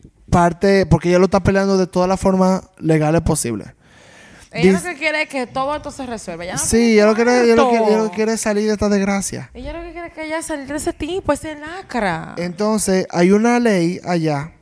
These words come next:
Speaker 1: que se llama, eh, Anti-Slap Free Speech,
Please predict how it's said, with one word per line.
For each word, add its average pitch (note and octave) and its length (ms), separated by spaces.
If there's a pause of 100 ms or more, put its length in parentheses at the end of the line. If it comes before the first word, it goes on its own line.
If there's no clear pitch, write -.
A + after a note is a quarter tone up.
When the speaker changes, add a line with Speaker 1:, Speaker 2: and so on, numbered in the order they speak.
(720)
Speaker 1:
que D#3 140
se D3+ 120
llama, E3+ 760 (160)
eh, D#3+ 360
Anti-Slap F3 1000
Free F3+ 300
Speech, - 600